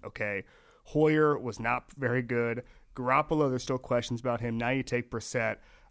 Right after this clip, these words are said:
I wonder why Belichick does this, because he doesn't get much value for it. The only person who's really ever hit was Castle, and he was not a, a mid-round pick, and obviously they turned him into some value. But I, I think that this is a slap in the face of Garoppolo, but I,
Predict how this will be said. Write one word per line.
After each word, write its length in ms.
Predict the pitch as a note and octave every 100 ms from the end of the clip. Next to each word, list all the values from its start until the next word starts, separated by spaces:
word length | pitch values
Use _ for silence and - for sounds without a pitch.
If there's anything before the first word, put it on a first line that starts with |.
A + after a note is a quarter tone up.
| -
I 140 | D3+
wonder 500 | D#3 D#3+ A#3 B3+ B3+
why 340 | F#3 D3+ D3+ C#3
Belichick 540 | C3 B2+ - A#2+ -
does 220 | A2+ G#2
this, 200 | - -
because 260 | - C#3+ C3+
he 80 | C3+
doesn't 340 | G#3 C4+ F3+
get 200 | C#3+ D#3+
much 240 | C3 C3
value 400 | A#2+ A2+ A#2+ G#2+
for 220 | G2 - F#2
it. 60 |
The 100 | C3
only 160 | D#3+ B3
person 340 | F#3+ F#3 E3+
who's 160 | C#3+ C3
really 240 | C#3+ C3
ever 180 | B2 G#2
hit 320 | - C#3+ A2 - - -
was 120 | B2
Castle, 460 | - C#3 C3+ C3 A2
and 80 | G#2+
he 100 | C#3
was 120 | C#3
not 200 | C3 A#2+
a, 320 | A2 G#2+ A2+
a 40 | A2+
mid-round 460 | A#2 A#2 A2 G#2
pick, 240 | - A#2+ A2+
and 280 | G#2+ A2 G#2
obviously 380 | A#2+ A#2 - A2
they 40 |
turned 240 | - A#2+ G#2+
him 100 | A2+
into 120 | G#2+
some 180 | A2+ G#2+
value. 400 | A#2+ B2 A2+ G#2+
But 220 | A#2 - - - _ _
I, 120 | D3 -
I 160 | D#3+ F#3
think 240 | A#3+ A3
that 100 | G3+
this 180 | E3 -
is 140 | C#3+
a 140 | C3+ A#2
slap 300 | - B2 C3
in 60 |
the 60 | A#2+
face 260 | B2 A#2
of 80 | -
Garoppolo, 640 | A2 G#2 A#2 - E3 F3+
but 100 |
I, 60 | -